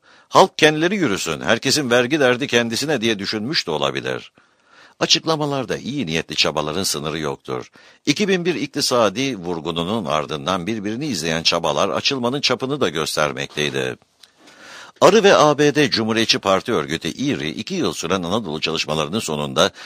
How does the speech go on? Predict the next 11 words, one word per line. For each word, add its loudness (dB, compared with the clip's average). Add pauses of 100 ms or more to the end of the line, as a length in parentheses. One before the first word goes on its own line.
(140)
on 4
iki -2
on 0
üç -2
Mayıs -4
iki -4
bin -2
birde 0
gençleri 0
İstanbul'da -2
topladılar. -2